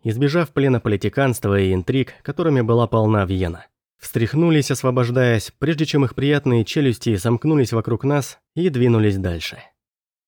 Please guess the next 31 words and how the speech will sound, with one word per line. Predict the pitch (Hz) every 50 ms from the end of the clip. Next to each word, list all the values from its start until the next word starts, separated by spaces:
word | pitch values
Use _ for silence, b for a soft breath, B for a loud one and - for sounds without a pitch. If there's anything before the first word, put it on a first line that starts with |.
| _ - -
Глубокая | 110 104 117 120 131 143 185 208 - - 143 139 135
ночь | 147 160 151 - 127
и |
пронзительная | 98 110 107 104 107 113 110 - 101 98 98 98 98 95
луна | 95 107 120 135 160 165 147
настигли | 123 110 - - 202 185 156 147
нас | 143 147 143 127
через | - - 131 120 120 117
несколько | 151 170 - - 131 120 - 131 131
миль | 143 160 165 131 -
после | - 95 - - 104 95
того, | 117 131 151 156 143
как | 147 - -
мы | - 117 113
вырвались | 120 120 113 107 104 101 95 - 113
из | 98 104
объятий | 104 98 104 101 95 - - 101
леса | 110 131 135 127 - 131 127 120 - -
и | - 113
очутились | 120 - - - - 208 190 156
в | 120
заснеженном | 131 131 - - 170 160 135 143 143 135 131
поле, | - - - 110 101 90 87
где | 85 90 90 90
земля | 90 104 113 139 151 139 117
превратилась | - 104 104 107 113 - 151 143 131 110 -
в | - -
камень | - 151 143 139 120 104 101
и |
начала | 98 98 - - 117 123 120
подниматься. | - 113 104 101 110 110 101 92 90 - - -